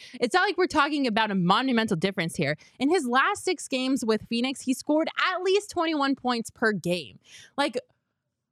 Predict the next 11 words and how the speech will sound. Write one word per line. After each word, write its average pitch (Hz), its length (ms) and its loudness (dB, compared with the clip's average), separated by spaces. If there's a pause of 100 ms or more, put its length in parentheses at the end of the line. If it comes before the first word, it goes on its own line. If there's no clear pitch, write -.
(120)
what 285 380 4
are 571 140 8
we 523 160 4
doing 415 320 4
here? 240 240 2
It's 226 280 -2
not 403 200 4
like 453 160 2
Mikal 330 340 0
Bridges 247 300 0
wasn't 269 460 0